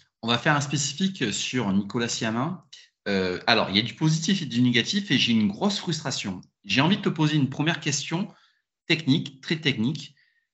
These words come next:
Moi, j'ai entendu dire que la Polo G T I R cinq,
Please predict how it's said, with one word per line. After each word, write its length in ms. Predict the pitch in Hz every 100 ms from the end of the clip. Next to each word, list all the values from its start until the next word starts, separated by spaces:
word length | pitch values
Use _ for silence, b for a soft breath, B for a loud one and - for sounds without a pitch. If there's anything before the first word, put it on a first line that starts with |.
| _ 101
Moi, 200 | 170 247
j'ai 80 |
entendu 340 | 208 - 165 147
dire 340 | 131 202 208
que 120 | -
la 140 | 107 95
Polo 540 | - - 165 156 143
G 220 | 104 120
T 100 | -
I 180 | 113 107 -
R 160 | 101
cinq, 520 | - 120 131 151 -